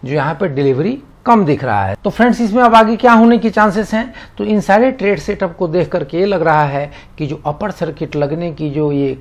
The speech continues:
शुरुआत हुई है ये फिर पहले के जैसा, जैसा हमने पीछे देखा कि एक बार अपर सर्किट जब लगनी शुरू हुई तो काफ़ी लंबे समय तक चली, तो वैसी स्थिति यहाँ पर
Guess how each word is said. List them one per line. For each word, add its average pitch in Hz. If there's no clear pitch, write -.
शुरुआत 147
हुई 156
है 135
ये 143
फिर 170
पहले 160
के 180
जैसा, 147
जैसा 131
हमने 143
पीछे 151
देखा 151
कि 131
एक 135
बार 143
अपर 160
सर्किट 147
जब 131
लगनी 139
शुरू 156
हुई 151
तो 151
काफ़ी 139
लंबे 135
समय 175
तक 123
चली, 143
तो 135
वैसी 135
स्थिति -
यहाँ 110
पर 175